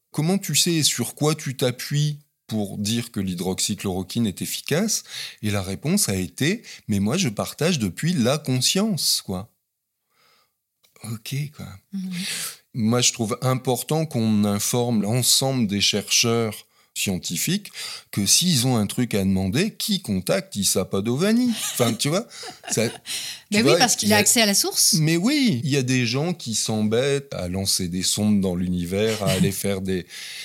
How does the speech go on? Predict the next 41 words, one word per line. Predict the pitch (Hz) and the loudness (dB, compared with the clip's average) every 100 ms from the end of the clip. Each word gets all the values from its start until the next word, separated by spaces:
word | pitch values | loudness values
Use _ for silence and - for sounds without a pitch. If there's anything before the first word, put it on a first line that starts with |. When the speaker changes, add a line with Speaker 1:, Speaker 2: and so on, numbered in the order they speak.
| - 95 | -10 -2
Speaker 1:
des | 101 | -2
recherches | 95 104 101 113 113 - - 95 90 | 0 0 0 0 0 0 0 0 -2
sur, | - - 107 107 95 | -2 -2 -2 0 0
euh, | 90 85 - - - - - - | -2 -4 -10 -20 -20 -20 -16 -8
des | 92 | -8
tas | - 98 | -2 0
de | 95 | 2
moyens | 98 95 98 98 104 | 2 0 0 0 0
de | 92 90 90 | -2 -2 -2
comprendre, | 104 90 - 95 101 95 90 | -4 -4 -2 -2 -2 -2 -2
euh, | 87 87 87 | 0 0 -2
à | |
quel | 87 92 | -2 -2
moment | 90 95 98 101 92 | 0 2 0 0 0
un | |
silex | 92 - 98 98 101 - | 0 0 0 -2 -2 -2
a | 90 | -2
été, | 87 - 98 | -4 -4 -4
euh, | 95 92 87 | -2 -4 -4
dans | 90 95 95 | -4 -4 -2
un | 98 95 | -2 -2
feu | - 110 | -2 -2
au | 101 98 | 0 -2
dernier | 95 90 92 | -2 -4 -2
moment. | 92 98 101 | -2 -2 -2
Tu | 104 | -4
vois, | 147 | -2
on | 135 | 0
s'embête | 101 - 95 95 110 | 0 0 0 0 -2
beaucoup, | 107 113 131 165 226 196 | -2 -4 -2 0 0 0
quoi. | - 110 104 - - | 0 -2 -4 -10 -8
Speaker 2:
<laughs> | 196 175 - | -8 -10 -4
Speaker 1:
Il | 135 | 0
suffit | - 180 - 226 | 0 0 -2 0
d'aller | 123 107 | 0 0
demander | 92 92 95 110 | 0 0 0 0
à | 95 | 0
Issa | 92 - | 0 0
Padovani, | 104 110 143 170 247 285 165 | -2 -2 -2 -2 -2 0 0
en | 117 | -2
fait. | 110 104 - - | -6 -6 -10 -16